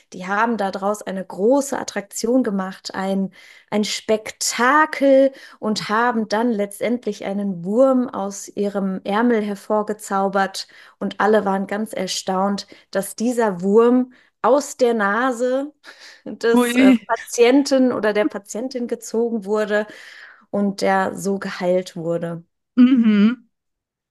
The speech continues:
Speaker 1: Also da steckt tatsächlich noch mal etwas anderes dahinter, eigentlich gar nichts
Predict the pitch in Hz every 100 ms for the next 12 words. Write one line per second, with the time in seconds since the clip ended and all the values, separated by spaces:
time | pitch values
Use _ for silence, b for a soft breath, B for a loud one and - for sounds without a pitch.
0 | _ - 202 202 214 208 196 202 247 254
1 | 233 220 240 233 214 240 233 240 - -
2 | 196 - 233 262 254 254 226 247 269 269
3 | 247 - 214 262 214 - 202 202 226 226
4 | - -